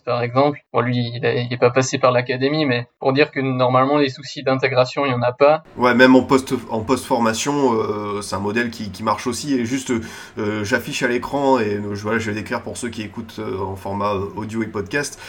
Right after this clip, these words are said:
Speaker 2: le, le, l'académie de Red Bull, parce qu'on peut voir plusieurs terrains. Euh, je vois six terrains principaux, dont un, tu sais, qui est quadrillé, euh, euh, selon les espaces, euh, trente derniers mètres,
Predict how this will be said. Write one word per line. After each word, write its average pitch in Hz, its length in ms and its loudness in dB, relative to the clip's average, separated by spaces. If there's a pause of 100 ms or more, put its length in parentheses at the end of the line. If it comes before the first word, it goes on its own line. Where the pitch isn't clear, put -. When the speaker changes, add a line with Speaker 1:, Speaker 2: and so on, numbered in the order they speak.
(180)
Speaker 2:
le, 98 160 -2
le, 101 240 -2
l'académie 135 560 2
de 127 100 0
Red 113 240 -2
Bull, 135 280 2
parce - 160 -6
qu'on 117 100 -12
peut 104 80 -8
voir 117 240 -2
plusieurs 135 480 -6
terrains. 143 460 0
Euh, 113 100 -4
je 110 160 -8
vois 110 160 -2
six 131 240 -8
terrains 139 260 -4
principaux, 139 640 -4 (220)
dont 123 240 0
un, 156 220 0
tu - 80 -10
sais, 151 180 -4
qui 120 180 -4
est 113 100 -4
quadrillé, 135 580 0
euh, 127 240 2 (260)
euh, 107 600 2
selon 127 240 0
les 120 180 2
espaces, 127 500 -2
euh, 107 220 -2
trente 117 240 -4
derniers 113 260 -2
mètres, 117 600 0